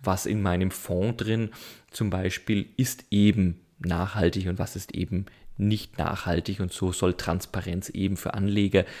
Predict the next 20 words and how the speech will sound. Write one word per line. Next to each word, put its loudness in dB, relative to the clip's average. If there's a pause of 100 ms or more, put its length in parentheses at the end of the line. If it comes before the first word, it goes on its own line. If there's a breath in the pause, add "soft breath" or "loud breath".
(100)
für -8
institutionelle -2
Anleger, 2
aber 4
eben 0
auch 0
für -8
den -2
Privatanleger, 0
für -6
den -2
Kleinanleger 2
geben 0
und -2
sagen, 2 (580 loud breath)
aha, 0
ich -10
kann 0
besser 0
nachvollziehen, -2